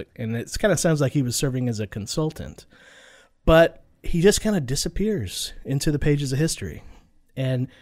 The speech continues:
Mary Scott Rowland, strangely enough, uh, Robert Scott's wife,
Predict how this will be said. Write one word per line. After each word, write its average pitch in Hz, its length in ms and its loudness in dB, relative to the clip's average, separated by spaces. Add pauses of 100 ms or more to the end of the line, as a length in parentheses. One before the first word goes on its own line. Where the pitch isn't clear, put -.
(320)
Mary 196 280 6
Scott 208 440 2
Rowland, 120 400 -2
strangely 160 540 4
enough, 135 420 -2 (180)
uh, 139 160 0
Robert 143 300 -2
Scott's 160 400 -2
wife, 95 400 -8